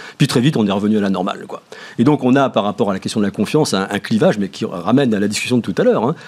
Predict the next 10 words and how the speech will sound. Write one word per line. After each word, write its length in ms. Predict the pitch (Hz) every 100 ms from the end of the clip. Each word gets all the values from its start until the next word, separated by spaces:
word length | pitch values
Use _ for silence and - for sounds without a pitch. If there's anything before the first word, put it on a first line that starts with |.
| - - -
entre 320 | 135 - 147
une 120 | 120
défiance 400 | 143 151 143 -
énorme 340 | 131 147 131 101
entre 180 | -
tous 160 | 113 190
les 80 | 127
gros 380 | 110 135 180 117
acteurs, 500 | - 110 98 90 101 -
euh, 560 | 104 95 95 95 95